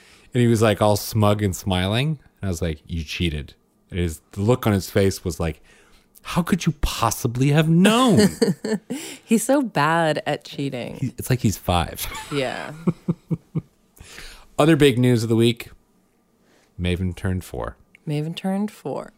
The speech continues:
Speaker 2: It's crazy. I feel like she, like, did another one of those growth spurts where she also looks huge.
Speaker 1: Yeah, it's also, we spend the whole day looking at her, and we're like, "When the hell did this happen?"
Speaker 2: Yeah,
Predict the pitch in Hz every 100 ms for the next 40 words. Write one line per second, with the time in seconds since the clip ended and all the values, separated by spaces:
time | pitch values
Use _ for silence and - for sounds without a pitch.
0 | - 214 214 - 160 143 135 139 - -
1 | - - 202 226 220 - 320 349 330 -
2 | 233 202 - 151 151 - - - _ -
3 | 151 156 160 151 135 151 147 143 143 143
4 | 139 - - _ _ 156 151 139 143 -
5 | - 160 165 156 143 151 139 - 120 135
6 | - 147 139 135 - - 135 131 151 185
7 | - - - - - _ - 113 95 120
8 | 113 110 101 - 104 107 95 - 95 85
9 | 87 80 80 78 - 78 73 71 76 82
10 | 85 78 82 92 110 127 131 127 123 117
11 | 117 113 110 113 147 - - - - 151
12 | 131